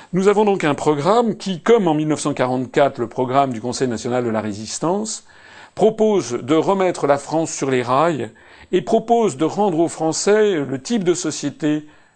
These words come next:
dont ils veulent très majoritairement. C'est quoi la société dont les Français veulent ? C'est une société où l'État est un État central, puissant, qui assure d'abord et avant tout la justice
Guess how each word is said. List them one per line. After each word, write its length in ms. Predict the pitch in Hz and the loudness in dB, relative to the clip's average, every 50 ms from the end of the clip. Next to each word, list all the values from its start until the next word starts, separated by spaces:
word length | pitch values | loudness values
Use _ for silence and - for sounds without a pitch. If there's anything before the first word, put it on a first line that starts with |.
| _ _ _ _ | _ _ _ _
dont 160 | 123 131 143 | -4 -4 -4
ils 220 | 139 - 156 143 139 | -4 -2 -4 -2 -2
veulent 300 | 127 120 139 143 139 - | 0 2 2 2 2 -2
très 260 | - - 139 139 143 | -2 0 2 2 2
majoritairement. 720 | 143 131 120 117 117 113 110 107 - 113 104 107 107 107 | 2 0 -2 -2 -4 -4 -6 -4 -4 -4 -4 -2 -4 -4
C'est 160 | 120 - 220 214 | -2 -2 -2 2
quoi 240 | 214 202 170 139 | 4 4 4 4
la 120 | 120 117 110 | 2 -2 -6
société 680 | - - 135 117 - - 117 - - 127 120 107 101 - _ _ - _ _ _ | -6 -8 -8 -8 -8 -8 -10 -6 -2 -2 -2 -2 -4 -10 _ _ -20 _ _ _
dont 80 | - 123 | -2 0
les 120 | 117 120 | 0 0
Français 360 | 117 - 127 120 - - 123 | -2 -4 -6 -6 -4 -2 -4
veulent ? 300 | 110 95 104 95 92 101 - _ _ - - - - - - - | -2 -2 -4 -6 -6 -8 -14 _ _ -20 -20 -20 -20 -20 -20 -10
C'est 120 | - - 170 | -6 -4 -2
une 140 | 170 208 202 | 0 0 0
société 520 | - 214 - - - 214 202 - 254 254 | 0 0 0 0 -2 -4 -2 0 0 0
où 100 | 208 185 | 0 2
l'État 420 | 165 175 180 180 - 220 220 226 | 0 -2 -2 0 2 2 2 4
est 200 | 196 175 165 - | 2 0 0 0
un 100 | 165 156 | 0 0
État 340 | 160 160 147 - 180 180 180 | 0 -2 0 2 2 4 4
central, 680 | 165 - - 170 160 - - - 127 123 139 165 190 214 - - _ _ _ _ _ _ _ _ _ _ _ _ _ | 2 0 -2 -2 -2 -2 2 2 4 6 6 4 4 0 -6 -14 _ _ _ _ _ _ _ _ _ _ _ _ _
puissant, 560 | - - 220 202 - - - 147 135 151 202 - _ _ _ _ _ _ _ _ | -4 -4 -2 -2 -2 0 0 0 -2 -2 -6 -12 _ _ _ _ _ _ _ _
qui 200 | _ - 165 190 | _ -4 2 2
assure 600 | 196 208 196 - - - 226 226 220 220 202 165 131 | 4 4 2 0 -2 -2 0 0 0 0 0 -2 2
d'abord 360 | 123 180 185 175 202 202 180 | 2 2 4 4 2 2 4
et 40 | 175 | 2
avant 220 | 160 156 165 165 | 2 2 0 -4
tout 240 | 160 - - 208 202 | -4 -4 -4 -4 0
la 160 | 180 156 147 | 0 0 0
justice 1080 | 147 131 123 123 170 208 175 - - - - - 196 185 175 - - - - - - | 0 -2 -4 -4 -4 -4 -2 -4 -6 -6 -6 -6 -6 -4 -4 -4 -4 -4 -6 -8 -10